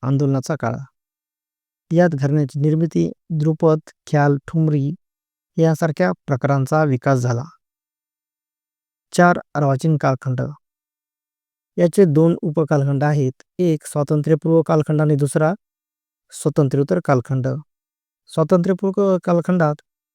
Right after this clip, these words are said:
ब्रिटिश राजवटीत संगीताची उपेक्षा झाली, पण संस्थानिक व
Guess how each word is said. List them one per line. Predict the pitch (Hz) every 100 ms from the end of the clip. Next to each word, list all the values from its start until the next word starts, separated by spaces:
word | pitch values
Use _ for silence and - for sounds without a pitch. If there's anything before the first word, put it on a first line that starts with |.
| _ _ -
ब्रिटिश | 156 202 185 170
राजवटीत | 160 147 151 165 160 -
संगीताची | 175 151 143 143 156
उपेक्षा | 147 147 -
झाली, | 156 139 131 -
पण | 190 147 160 -
संस्थानिक | - - 156 - 190 185
व | 185